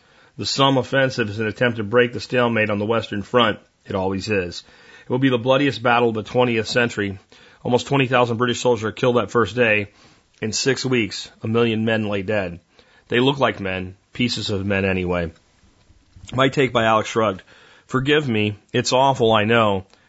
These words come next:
but if you can believe it, I'm leaving out the really bad parts. I recommend reading a book by Peter Hart, The Somme, which contains first-hand accounts from survivors, or at least they survived long enough to write a letter or two back home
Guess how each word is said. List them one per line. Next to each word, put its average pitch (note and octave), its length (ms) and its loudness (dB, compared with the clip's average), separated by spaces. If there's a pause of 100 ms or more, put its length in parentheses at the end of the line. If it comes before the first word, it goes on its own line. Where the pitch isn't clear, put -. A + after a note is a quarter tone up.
(120)
but A#2 100 -2
if G#2+ 80 -4
you B2 100 2
can A#2+ 140 0
believe A2+ 300 0
it, C3+ 200 0 (200)
I'm A#2 140 0
leaving A#2+ 280 2
out A2+ 160 2
the A2 100 -8
really A2 220 0
bad G#2+ 300 0
parts. G2 420 -6 (460)
I A2+ 60 0
recommend C3 520 2
reading B2 300 0
a G#2 60 -2
book A#2+ 300 0
by G#2 180 -2
Peter A#2+ 420 -4
Hart, A2+ 420 -4 (160)
The G#2 80 -10
Somme, G#2 460 -2 (500)
which A2+ 180 -4
contains A#2+ 380 0
first-hand B2+ 440 -2
accounts A2 340 -2
from G#2 100 -10
survivors, G2+ 720 0
or G2+ 120 -4
at A2 80 -4
least A#2 200 0
they A2 100 0
survived A2 400 0
long A2+ 200 2
enough G#2 160 -4
to A2 60 -8
write G#2+ 180 0
a G#2+ 40 -2
letter A#2 260 2
or G#2+ 80 -2
two G#2+ 160 -6
back G2+ 220 -4
home A#2+ 400 2